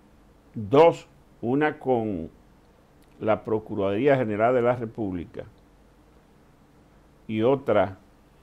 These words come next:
de la D G I contra el doctor Concepción, que se niegan a pagarle un dinero que le deben.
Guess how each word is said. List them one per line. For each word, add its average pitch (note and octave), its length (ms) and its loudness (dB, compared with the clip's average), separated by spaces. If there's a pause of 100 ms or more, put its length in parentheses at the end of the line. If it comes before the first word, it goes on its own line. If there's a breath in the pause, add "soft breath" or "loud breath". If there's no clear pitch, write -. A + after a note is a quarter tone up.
(120)
de A#2 260 0
la A#2+ 160 4
D C3+ 180 6
G C3 220 6
I C3+ 260 6 (280)
contra G#2 360 0
el G2 100 2
doctor A#2 360 2
Concepción, A#2+ 800 -2 (680)
que A2+ 100 -6
se C3 180 2
niegan D3+ 640 0
a B2 240 0
pagarle A#2 960 4
un A2+ 300 -8
dinero A2+ 440 -4
que A2 120 -8
le G2 140 -4
deben. B2 440 -4